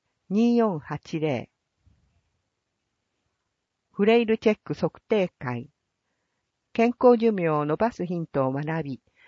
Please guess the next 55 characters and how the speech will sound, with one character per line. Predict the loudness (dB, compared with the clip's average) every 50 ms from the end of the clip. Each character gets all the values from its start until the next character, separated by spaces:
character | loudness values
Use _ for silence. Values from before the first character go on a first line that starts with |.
| -20 _
生 | _ 2 4 4 4
活 | 2 -2 -6 -4 -4 -4
ス | -4 -4 -4
タ | -2 -2 0
イ | 0 -2
ル | -4 -6
と | -6 -6 -6
体 | -4 -2 -2 0 0 2 2 0
の | 0 -2
簡 | -4 -4 -6 -6 -6
単 | -6 -4 -4 -4 -4 -6
チ | -8 -8
ェ | -10
ッ | -10 _ _
ク。 | -12 -12 -12 -12 _ _ _ _ _ _ _ _ _ _ _ _ _ _ _ _
日 | -4 -4 -2 -2 -2 -2
時、 | -2 -4 -4 _ _ _ _ _
三 | -2 0 0 0 0
月 | -2 -4 -4 -4 -2
二 | 0 0 0 2
十 | 0 0 0
二 | -2 -2 -2
日 | -2 -4 -4 -6 -8 -8
金 | -6 -4 -2 -2 -2 -2
曜、 | -2 -2 -2 -4 -6 -10 _ _ _ _ _ _
十 | -4 0 0 0
三 | 0 -2 -4 -4 -4 -4
時 | -6 -4
か | -4 -2
ら | -2 -4 -4
十 | -4 -4 -4 -2
五 | -2 -4 -4
時。 | -6 -8 -12 -14 _ _ _ _ _ _ _ _ _ _ _
場 | -6 -4 -4
所、 | -4 -4 -4 -4 -4 -4 _ _ _ _ _
保 | -6 -6 -4
健 | -2 -2 -2 -2 -2
セ | -2 -2 -2
ン | -2 -2 -6 _
タ | -10 -10
ー。 | -8 -8 -8 -10 -14 _ _ _ _ _ _ _ _ _
対 | -4 -2 0 0 -2
象、 | -4 -6 -6 -4 -4 -4 -4 -6 -10 _ _ _ _ _ _ _ _
市 | -6 -2 0 0
内 | 0 0 0 -2
在 | -2 -2 -2 -2 -2 -4
住 | -6 -4 -4 -4 -4 -2
の | -2 -2 -4 -4 -6 -6
六 | -6 -6 -4 -4 -4
十 | -2 -2 -2 -2
五 | -2 -4
歳 | -4 -4 -4 -2 -2 -2 -4
以 | -4
上 | -4 -4 -4 -4 -4
で、 | -4 -6 -8